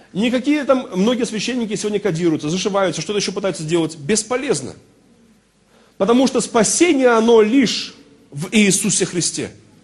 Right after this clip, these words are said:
В том, о ком они меньше всего подозревают, даже что в нем спасение есть.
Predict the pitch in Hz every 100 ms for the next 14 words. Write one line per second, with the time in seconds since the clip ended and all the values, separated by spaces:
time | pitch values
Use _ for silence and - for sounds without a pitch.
0 | - - - - - - _ _ _ -
1 | - - 320 320 - 185 185 233 220 208
2 | 202 285 226 185 202 202 190 175 165 170
3 | 156 131 127 156 160 165 - - 123 95
4 | 95 -